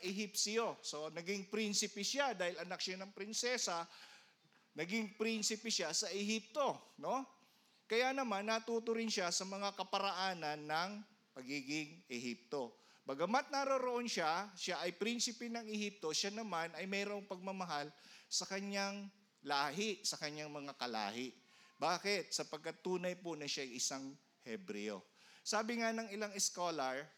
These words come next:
ah, kung titingnan nyo daw sa panahon ni Moises, sa kanyang mga kalahi, walang lumaki na kasing edad niyang lalaki. Puro babae. Mag-isa lang siyang lumaki sa ganong edad.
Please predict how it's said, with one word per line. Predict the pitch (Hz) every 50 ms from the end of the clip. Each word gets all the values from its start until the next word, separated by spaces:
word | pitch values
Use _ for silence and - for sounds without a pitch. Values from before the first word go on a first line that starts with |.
| - - - - - _ _ -
ah, | - 190 202 196 196 185 190
kung | 202 202 208
titingnan | 208 214 208 208 214 202 202 202 196 202 196
nyo | 185
daw | 170 156
sa | 160 - 170
panahon | 190 - 180 180 180 170 180 185
ni | 175 180 170
Moises, | 170 170 170 170 160 147 - 139 127 127 127 123 - - -
sa | -
kanyang | - 156 156 160 165 165 160
mga | 156 156 151 -
kalahi, | - 147 151 143 143 139 123 127 113 113 117 - - _ _ _ - - - _ _ -
walang | 156 185 214 220 220 220
lumaki | 220 214 202 214 202 185 180 190
na | 190 190 180
kasing | 180 185 - 185 175 170 160
edad | 165 151 160 151 135 135
niyang | 147 160 156 151 147
lalaki. | 143 139 131 120 113 107 - 120 117 110 107 - - - _ _ _ _ _ _ _ _ _ _ _ _ _
Puro | - 135 143 147 147
babae. | 151 147 135 139 139 131 120 117 135 135 131 123 - - _ _ _ _ _ -
Mag-isa | 131 135 131 - 143 - 180 165
lang | 160 160 160 160
siyang | 165 156 160 151 151
lumaki | 151 143 143 127 147 139
sa | 131 - 127
ganong | 120 127 131 135 135 127 - -
edad. | 120 110 104 120 123 117